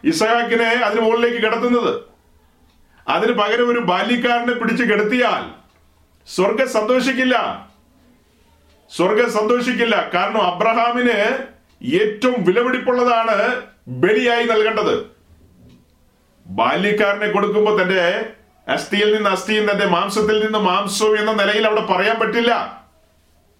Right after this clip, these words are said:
അതിൽ അബ്രഹാമിന് നോവുണ്ടാവില്ല. അബ്രഹാമിന് നോവുള്ളൊരു വിഷയമാണിത്. അബ്രഹാമിൽ നിന്ന് ഉത്ഭവിച്ചവൻ,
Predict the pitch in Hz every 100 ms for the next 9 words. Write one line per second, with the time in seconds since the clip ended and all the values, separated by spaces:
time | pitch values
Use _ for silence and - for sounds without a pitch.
0 | _ _ _ _ _ _ _ _ _ _
1 | _ - 175 180 165 180 208 214 233 185
2 | 165 190 240 226 226 240 240 214 - -
3 | - _ _ _ _ _ _ _ _ _
4 | - - 135 165 180 196 208 175 160 175
5 | 214 220 220 220 190 214 226 233 226 233
6 | 190 - - - _ _ _ _ _ _
7 | - 107 147 165 180 185 214 208 202 165
8 | 160 196 208 226 214 208 127 -